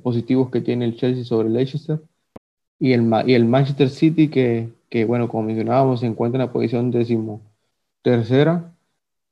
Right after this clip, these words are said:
eh, con doce puntos. Bueno, y para, para continuar, Guillermo, yo creo que ya como, como, como último punto y,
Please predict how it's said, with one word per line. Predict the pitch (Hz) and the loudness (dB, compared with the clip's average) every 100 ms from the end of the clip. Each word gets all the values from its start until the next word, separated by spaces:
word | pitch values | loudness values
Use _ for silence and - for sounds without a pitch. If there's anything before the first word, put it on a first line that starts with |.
| _ _ _ | _ _ _
eh, | - 127 117 110 107 | -4 0 0 -2 -2
con | 123 113 | -2 2
doce | 120 139 143 | 2 4 2
puntos. | - 170 170 170 175 - _ _ _ _ _ _ _ _ _ | 2 2 2 0 -8 -12 _ _ _ _ _ _ _ _ _
Bueno, | 151 147 | -2 -2
y | 131 | 0
para, | 135 131 131 123 117 - _ _ _ | 0 2 0 -2 -8 -18 _ _ _
para | 139 131 | -4 -2
continuar, | 131 120 123 143 151 | -4 -4 -2 0 2
Guillermo, | 147 147 151 143 | 2 2 0 0
yo | 127 123 | -2 -2
creo | 131 139 135 | -2 -2 -4
que | 131 120 113 110 - _ - _ _ | -4 -2 -2 -6 -14 _ -20 _ _
ya | 123 123 | -6 -6
como, | 123 117 120 | -6 -8 -8
como, | 117 113 117 | -8 -8 -8
como | 120 117 | -6 -4
último | 127 131 131 120 | -4 -4 -6 -6
punto | 120 143 139 135 | -4 -4 -2 -2
y, | 113 113 | -2 -4